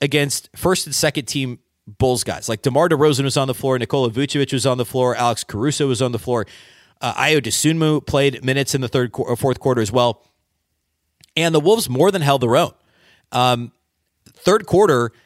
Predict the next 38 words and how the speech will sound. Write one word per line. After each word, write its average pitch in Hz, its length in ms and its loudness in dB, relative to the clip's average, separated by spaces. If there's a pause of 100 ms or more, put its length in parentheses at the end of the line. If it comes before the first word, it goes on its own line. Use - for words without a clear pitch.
(200)
was 143 160 2
a 156 60 4
lot 143 220 2
of - 100 -4
Troy 170 200 2
Brown 151 240 0
Junior. 107 280 -2
He 117 100 0
was 135 100 0
fantastic. 117 580 -4
We'll 117 60 -6
talk 120 300 -2
more 117 120 0
about 104 180 -4
him 113 120 -4
in 107 60 -2
a 104 40 -2
minute. 98 240 -4
Luka 143 240 -2
Garza 120 360 2
was 107 140 -2
very 117 220 0
good 110 200 0
again, 107 220 -2
eleven 113 340 -2
points 117 340 -2
on 107 120 -2
six - 220 -8
shots 104 360 -4
for 113 120 -6
him. 98 220 -4 (460)
Jordan 185 240 4
McLaughlin 131 480 2
was 113 140 -4
fantastic 117 640 -4
in 113 100 -2
this 107 180 -6
game. 107 260 -2